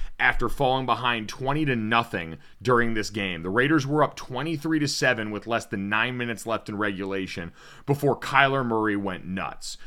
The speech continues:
So we've got that game. We've got Tua Tagovailoa and the Dolphins, unfortunately, beating your,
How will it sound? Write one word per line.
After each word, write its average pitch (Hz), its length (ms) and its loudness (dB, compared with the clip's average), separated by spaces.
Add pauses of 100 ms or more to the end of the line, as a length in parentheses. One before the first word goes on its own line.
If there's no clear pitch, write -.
So - 160 0
we've 139 160 2
got 110 280 4
that 139 280 6
game. 78 280 -6
We've 113 160 -4
got 120 240 2
Tua 180 200 6
Tagovailoa 147 680 4
and 131 100 0
the 117 40 0
Dolphins, 127 460 6
unfortunately, 113 600 0
beating 107 320 0
your, 107 260 2